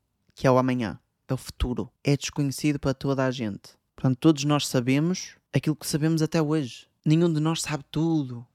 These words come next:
E se há coisa que nós não sabemos é o amanhã, é o que é que vai acontecer amanhã, é o futuro. Eu acho que, lá está, estamos todos em constante evolução, todos em constante aprendizagem e todos,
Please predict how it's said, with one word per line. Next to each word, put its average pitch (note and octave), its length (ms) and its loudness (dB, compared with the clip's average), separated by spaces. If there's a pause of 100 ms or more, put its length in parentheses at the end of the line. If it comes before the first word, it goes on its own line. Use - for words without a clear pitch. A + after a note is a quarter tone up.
(300)
E - 80 -14
se - 80 -2
há C3+ 40 0
coisa D#3+ 200 -2
que E3 60 -12
nós D#3 140 -6
não D#3 60 -2
sabemos D3 360 0
é D3 60 0
o D3 80 -2
amanhã, C#3 420 -6 (160)
é B2+ 80 -8
o B2+ 40 -6
que - 100 -8
é - 20 -8
que - 80 -12
vai C3+ 120 2
acontecer C3+ 360 -6
amanhã, B2+ 340 -4 (460)
é C3+ 80 -2
o B2+ 40 -2
futuro. C#3 420 -6 (160)
Eu C3+ 80 0
acho - 180 -2
que, - 160 -8 (1120)
lá D3 60 0
está, C3 140 0
estamos C#3 260 0
todos D#3 220 0
em D#3 60 0
constante C#3 680 -4 (340)
evolução, B2 640 -4 (640)
todos D3 340 4
em C#3+ 100 -2
constante B2+ 720 -4
aprendizagem B2 800 -2 (920)
e D3+ 140 2 (240)
todos, C#3 800 2